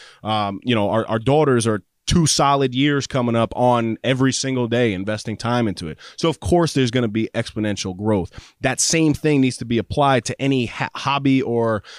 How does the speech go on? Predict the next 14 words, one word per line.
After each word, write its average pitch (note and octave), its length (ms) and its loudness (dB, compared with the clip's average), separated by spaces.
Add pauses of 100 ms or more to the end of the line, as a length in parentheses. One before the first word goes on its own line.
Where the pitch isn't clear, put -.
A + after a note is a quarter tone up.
(140)
um, G#2+ 520 2 (160)
you C#3 100 0
know, A2+ 160 0 (140)
s-, - 120 -6 (120)
structure - 580 0
that A2+ 160 -2
you B2 80 2
wanna A#2 220 0
apply A#2 260 0
in G#2 60 0
your G2+ 100 -2
life, A2+ 260 -4
right? A#2 140 0
For, B2 340 2